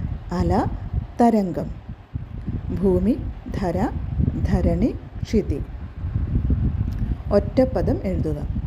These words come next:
നിർവചിക്കാനാവാത്തത് അനിർവചനീയം.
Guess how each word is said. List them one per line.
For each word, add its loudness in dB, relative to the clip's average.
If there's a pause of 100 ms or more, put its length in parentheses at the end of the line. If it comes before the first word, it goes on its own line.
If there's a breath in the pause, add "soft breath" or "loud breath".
(420 loud breath)
നിർവചിക്കാനാവാത്തത് 2 (1080)
അനിർവചനീയം. 2